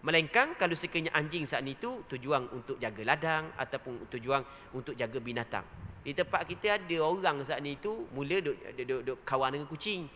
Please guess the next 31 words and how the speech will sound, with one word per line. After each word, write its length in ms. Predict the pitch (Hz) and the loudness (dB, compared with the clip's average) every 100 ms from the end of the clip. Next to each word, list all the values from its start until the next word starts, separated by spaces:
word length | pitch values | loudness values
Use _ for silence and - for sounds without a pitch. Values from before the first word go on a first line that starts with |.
| - - | -18 -14
Ha, 400 | 120 127 123 120 | -4 -2 0 0
duk 160 | 120 131 | -2 -2
pelihara 240 | 135 135 | 0 0
kucing. 360 | 131 156 214 170 | 0 -2 -4 -2
Tapi 160 | 151 151 | -2 -2
sekarang 280 | 170 165 165 | 0 0 0
ni 80 | 202 | -2
bukan 160 | 180 180 | 0 0
pelihara 200 | 180 180 | 2 -2
kucing, 280 | 175 208 185 | -4 -4 -4
pelihara 240 | - 185 175 | 0 2 2
anjing. 320 | 160 131 107 | 2 -4 -2
Dia 160 | 156 147 156 | -2 0 2
ja-, 80 | 170 | 4
ambil 320 | 160 190 214 151 | 4 2 -4 -2
budaya-budaya 960 | 160 160 175 170 143 160 160 151 135 120 - - 143 | 2 4 4 0 0 0 0 0 -2 -4 -12 -16 -4
barat, 360 | 139 151 139 139 | 4 6 6 4
budaya-budaya 640 | 147 156 160 143 156 156 151 | 4 4 4 2 0 2 0
luar 360 | 143 220 180 147 | 4 4 6 2
masuk 240 | 143 165 | 2 0
ke 140 | 165 214 254 - - - | 2 0 0 -12 -12 -4
tempat 240 | 151 151 113 | 2 2 0
kita. 240 | 120 110 101 - - - | -8 -8 -10 -14 -12 -2
Ni 80 | 180 | 0
benda 200 | 151 151 147 | 0 0 0
hak 80 | |
yang 160 | 139 156 165 - - - | 0 -2 -4 -14 -20 -8
perlu 160 | 139 139 | -4 -4
kita 240 | 143 - | -4 -2
kena 400 | 131 135 156 165 - | 0 2 2 0 0
berhati-hati. 640 | 127 123 127 120 120 120 | -2 0 0 0 -2 -6